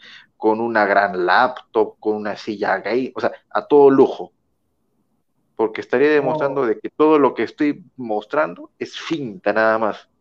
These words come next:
Speaker 2: Claro, claro,
Speaker 1: Que mi,
Speaker 2: sí,
Speaker 1: que
Speaker 2: de
Speaker 1: mi, que
Speaker 2: todas
Speaker 1: mi media tiene hueco, que, que, que, que la pared está así como el comercial de la pintura, ¿no? Que tengo una, un póster para tapar, este, mi pared que está con moho, pues.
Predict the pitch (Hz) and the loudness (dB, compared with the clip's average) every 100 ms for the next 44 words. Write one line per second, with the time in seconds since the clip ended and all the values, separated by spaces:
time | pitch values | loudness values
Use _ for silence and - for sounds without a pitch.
0 | _ _ _ 139 147 160 165 160 131 127 | _ _ _ -12 -6 -4 -4 -6 -8 -10
1 | 143 160 139 113 117 117 127 117 107 - | -8 -6 -2 -2 -2 -2 -2 -2 0 0
2 | 117 120 143 139 - 143 135 117 123 147 | 2 4 6 6 4 0 2 2 6 6
3 | 165 156 - 131 123 120 101 98 98 98 | 6 4 2 -2 -2 -2 -4 -2 -6 -6
4 | - 110 104 104 104 101 - - _ - | -2 0 0 0 -2 -2 -10 -20 _ 0
5 | 113 107 - 120 147 143 151 143 127 139 | 2 4 4 6 6 4 2 2 0 0
6 | 139 131 - 120 110 143 135 127 - 107 | -2 -2 -2 -4 -2 0 0 -2 -4 -4
7 | 143 120 110 147 - _ _ - 113 135 | 0 2 0 -4 -12 _ _ -10 -8 -6
8 | 139 147 151 139 123 117 143 139 165 160 | -6 -4 0 2 2 0 -6 -2 2 2
9 | 151 147 110 107 - 107 139 131 123 - | 0 -2 -2 -2 -2 0 2 2 0 -2
10 | 110 104 104 104 110 117 135 120 131 - | -2 -2 -4 -4 0 0 0 -4 -4 0
11 | 107 110 135 110 101 - 95 | 0 4 4 4 2 -4 -12